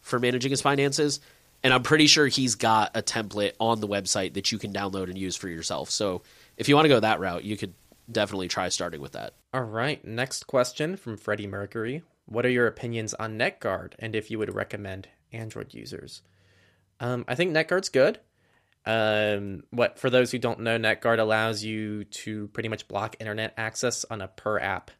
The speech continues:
Speaker 2: basis, and I think you can customize it to be, like, you can block Wi-Fi for one app or allow cellular, or you can not allow either, or you can allow both.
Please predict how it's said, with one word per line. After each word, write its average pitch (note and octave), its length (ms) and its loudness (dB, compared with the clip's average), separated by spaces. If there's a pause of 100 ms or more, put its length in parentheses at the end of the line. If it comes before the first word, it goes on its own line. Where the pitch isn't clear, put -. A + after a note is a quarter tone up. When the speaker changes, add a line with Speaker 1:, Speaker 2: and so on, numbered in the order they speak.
(140)
Speaker 2:
basis, A2 440 -4
and G#2 100 -6
I G2 60 -8
think A#2 220 -8
you G2 60 -6
can G#2 140 -8
customize G#2 520 -8
it F2+ 100 -12
to G2+ 100 -16
be, G2 200 -8
like, F#2 160 -8 (200)
you A2+ 100 -6
can A2 120 -2
block G#2 200 2
Wi-Fi G#2 500 2
for G#2 160 -2
one G2 240 -2
app G2+ 240 -4
or G2+ 100 -2
allow G2 180 -4
cellular, F#3+ 580 2
or G2+ 120 -2
you G2 120 -4
can G2 260 -14 (380)
not A2 200 0
allow F#2 320 -4
either, C3 460 4
or F#2+ 100 -2
you G2 140 -6
can G2+ 120 -12
allow F#2+ 380 -8
both. A#2 440 4